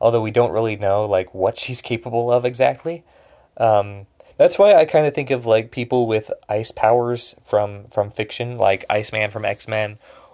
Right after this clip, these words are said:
or a couple from anime, like Gray from Fairy Tail, or Todoroki from My Hero Academia.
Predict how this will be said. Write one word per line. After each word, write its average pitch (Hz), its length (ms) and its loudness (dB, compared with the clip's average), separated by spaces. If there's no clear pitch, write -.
or 101 480 -2
a 104 80 -4
couple 107 240 -6
from 104 180 -8
anime, 101 340 -6
like 92 200 -6
Gray 101 260 -2
from 98 220 -10
Fairy 98 280 -4
Tail, 101 460 -6
or 90 180 -8
Todoroki 98 640 -8
from 87 500 -8
My 98 120 -6
Hero 95 280 -6
Academia. 101 600 -6